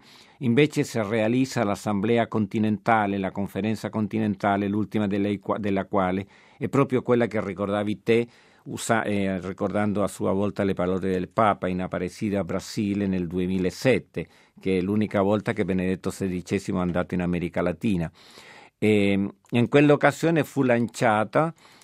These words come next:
per, eh, volere del Papa, una grande missione continentale permanente. Quindi le chiese in America Latina, le ventidue conferenze episcopali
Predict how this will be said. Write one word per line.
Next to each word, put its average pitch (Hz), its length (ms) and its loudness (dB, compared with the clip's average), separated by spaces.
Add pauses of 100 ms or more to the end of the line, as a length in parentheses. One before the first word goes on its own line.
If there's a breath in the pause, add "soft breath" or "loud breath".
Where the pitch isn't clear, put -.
(200 soft breath)
per, 104 200 2
eh, 98 140 4
volere 110 440 4
del 107 220 0
Papa, 113 340 2
una 101 180 -2
grande 113 360 2
missione 98 440 -2
continentale 95 800 0
permanente. 92 960 0
Quindi 120 380 0
le 110 180 -2
chiese 143 340 0
in 104 80 0
America 101 400 0
Latina, 104 440 0
le 98 160 2
ventidue 110 720 2
conferenze 104 600 -2
episcopali 95 720 -2